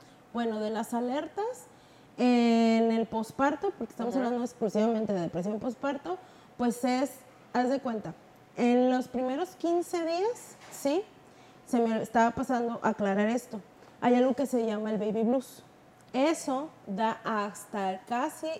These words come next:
Speaker 1: el ochenta por ciento de las mujeres.
Speaker 2: Guau.
Speaker 1: El baby blues es como un proceso de adaptación que puede cursar con síntomas depresivos, pero que no va a llegar a desarrollarse la depresión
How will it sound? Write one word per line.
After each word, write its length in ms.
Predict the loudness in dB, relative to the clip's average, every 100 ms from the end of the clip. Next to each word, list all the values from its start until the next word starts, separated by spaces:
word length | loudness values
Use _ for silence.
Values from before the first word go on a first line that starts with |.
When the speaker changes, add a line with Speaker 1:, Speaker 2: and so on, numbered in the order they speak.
| -8
Speaker 1:
el 220 | -6 -6
ochenta 480 | -8 -8 -6 -4 -4
por 180 | -6 -6
ciento 280 | -6 -6 -10
de 80 |
las 160 | -12 -12
mujeres. 320 | -10 -8 -8 -10 -20 -20 -20 -20 -20 -14
Speaker 2:
Guau. 120 | -2 4
Speaker 1:
El 120 | 4
baby 320 | 4 2 2
blues 280 | 0 -2 -4
es 260 | -4 -4 -6 -6
como 420 | -4 -2 -2 -2
un 80 | -2
proceso 380 | -4 -4 -4
de 60 | -4
adaptación 560 | -4 -4 -6 -4 -6 -4
que 140 | -6
puede 340 | -4 -4 -4
cursar 500 | -6 -6 -4 -4 -4
con 180 | -6 -6
síntomas 600 | -4 -6 -8 -12 -10 -6
depresivos, 880 | -6 -6 -10 -4 2 2 2 -8 -20 -20 -20 -6
pero 260 | 0 2 2
que 300 | 0 2 4
no 200 | 4 2
va 80 | 2
a 20 |
llegar 280 | 2 2 2
a 60 | 0
desarrollarse 760 | 0 -4 -4 -4 -4 -6 -10
la 100 | -10
depresión 560 | -10 -12 -10 -8 -6